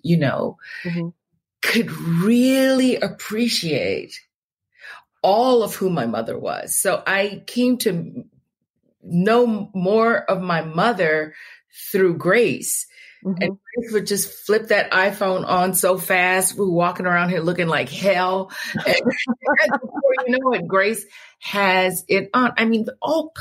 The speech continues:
Speaker 1: kinds of conversations, conversations about sex, conversations about regret that my
Speaker 2: Mm.
Speaker 1: mother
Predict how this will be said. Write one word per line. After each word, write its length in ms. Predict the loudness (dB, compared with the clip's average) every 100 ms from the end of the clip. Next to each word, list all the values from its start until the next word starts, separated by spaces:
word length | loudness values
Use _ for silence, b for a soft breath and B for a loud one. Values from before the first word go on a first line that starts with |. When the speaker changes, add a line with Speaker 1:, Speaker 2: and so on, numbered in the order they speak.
| -8 0
Speaker 1:
kinds 300 | 2 4 2
of 100 | -2
conversations, 640 | -2 -2 -4 -6 -6 -8
conversations 680 | -6 -8 -6 -6 -4 -4 -6
about 300 | -6 -6 -4
sex, 480 | -4 0 2 0 -2 B B B
conversations 760 | -2 -2 -2 0 0 0 0 0
about 420 | 0 0 -2 0
regret 840 | -2 0 -2 2 2 2 2 -2 b b b _
that 260 | -2 0 0
my 220 | 0 0 0
Speaker 2:
Mm. 60 | -4 -2 0
Speaker 1:
mother 140 | 0